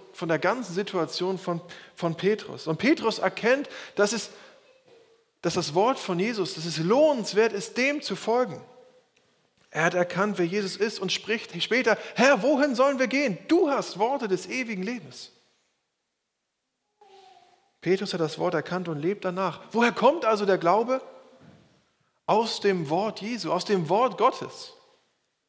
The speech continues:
Und dann stellt sich ja eigentlich diese Frage als zweites, „Und wer hat dieses Wort gehört?“ Alle.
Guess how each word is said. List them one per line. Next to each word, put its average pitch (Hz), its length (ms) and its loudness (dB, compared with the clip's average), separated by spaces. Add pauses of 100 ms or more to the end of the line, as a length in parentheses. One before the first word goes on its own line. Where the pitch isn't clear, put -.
(840)
Und 175 80 -2
dann 202 120 6
stellt 254 280 2
sich 208 120 -8
ja 220 100 6
eigentlich 220 160 2
diese 190 240 -2
Frage 226 480 4
als - 260 -4
zweites, 233 540 2 (680)
„Und 190 140 6
wer 226 140 8
hat 247 160 2
dieses 196 340 0
Wort 214 260 6
gehört?“ 175 520 4 (2250)
Alle. 226 340 4